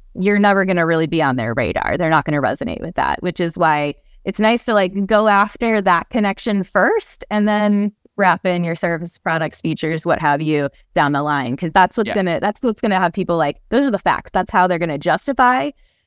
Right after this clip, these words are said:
Speaker 1: the connection they felt with you initially.
Speaker 2: Cool. Well, as long as it has any other questions, I know we're over time anyway, but, uh, this was
Speaker 1: Yeah,
Speaker 2: really
Speaker 1: thank
Speaker 2: awesome
Speaker 1: you.
Speaker 2: workshop. I got a, I got a ton of notes. I'll share the recording for everyone who could make it today in Slack and also the notes in Slack. But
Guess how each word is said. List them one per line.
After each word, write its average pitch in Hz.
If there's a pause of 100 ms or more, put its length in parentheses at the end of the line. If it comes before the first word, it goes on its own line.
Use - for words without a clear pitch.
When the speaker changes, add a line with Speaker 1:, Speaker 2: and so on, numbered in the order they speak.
Speaker 1:
the 185
connection 180
they 156
felt 151
with 151
you 147 (160)
initially. - (680)
Speaker 2:
Cool. 180
Well, 131
as 120
long 147
as 151
it 151
has 127
any 131
other 127
questions, 135
I 117
know 113
we're 117
over 113
time 117
anyway, 113
but, 104
uh, 104
this 120
was 131
Speaker 1:
Yeah, 160
Speaker 2:
really 165
Speaker 1:
thank 156
Speaker 2:
awesome 139
Speaker 1:
you. -
Speaker 2:
workshop. 127
I 117
got 123
a, -
I 117
got 123
a 117
ton 127
of 120
notes. 113
I'll 120
share 156
the 147
recording 135
for 120
everyone 120
who 117
could 120
make 117
it 117
today 113
in 104
Slack 110
and 101
also 110
the 104
notes 101
in 101
Slack. 92
But 85